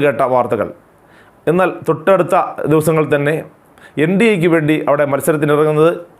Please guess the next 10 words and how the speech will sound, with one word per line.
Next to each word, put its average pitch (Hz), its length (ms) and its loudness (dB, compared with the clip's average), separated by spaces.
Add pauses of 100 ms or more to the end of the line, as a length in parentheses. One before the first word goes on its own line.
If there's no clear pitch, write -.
(500)
ആ, 131 40 -2 (200)
പൂഞ്ഞാർ 170 320 2 (220)
മുൻ 160 100 0 (100)
എം 156 140 -2
എൽ 147 140 0
എ - 20 -2 (220)
പി 143 140 0
സി 165 160 2
ജോർജിൻ്റെ 147 420 0 (180)
പുത്രൻ 131 320 -2